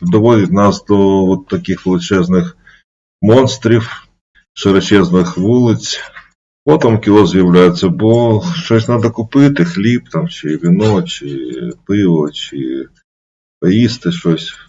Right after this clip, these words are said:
От вони і з'являються, ці кіосочки. Бо перший етаж в даному випадку не працює для людей. Ну, так,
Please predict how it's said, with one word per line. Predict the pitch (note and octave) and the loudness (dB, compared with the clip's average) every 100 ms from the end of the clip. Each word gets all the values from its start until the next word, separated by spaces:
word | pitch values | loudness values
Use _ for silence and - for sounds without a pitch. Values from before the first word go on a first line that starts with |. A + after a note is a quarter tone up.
| _ _ _ | _ _ _
От | A2 A2 A2+ | -6 -4 -2
вони | A2+ A#2 A2+ | 0 2 0
і | F#2+ | 0
з'являються, | G#2+ A2+ A2 G2 E2+ - | -2 2 2 2 0 -4
ці | C#2+ - C#2 - _ _ _ _ _ _ - | -12 -10 -10 -12 _ _ _ _ _ _ -2
кіосочки. | G2 F2+ D#2+ - - - E2+ - _ _ _ _ _ _ _ _ | 2 2 0 -6 -16 -10 -10 -10 _ _ _ _ _ _ _ _
Бо | F2+ F2 | -4 2
перший | A2+ A2+ - G2 | 2 2 2 2
етаж | G2+ G#2 F#2+ - - - | 4 2 2 -4 -14 -12
в | D2 D#2 | -10 -4
даному | F#2 F#2 F2+ F2+ F2 | -2 0 0 0 -2
випадку | E2+ - E2+ | -6 -8 -4
не | D#2+ | -2
працює | D#2+ - - D3+ D3 C3+ A2+ A#2+ _ _ F#2+ | -4 -8 -6 -2 0 0 -4 -10 _ _ -8
для | F#2 | -6
людей. | F#2 F2 F2 F2+ F2 F2 _ _ _ _ _ _ _ _ _ _ - | -4 -4 -2 0 0 -4 _ _ _ _ _ _ _ _ _ _ -10
Ну, | B2+ C3 | -8 -4
так, | A2 | -6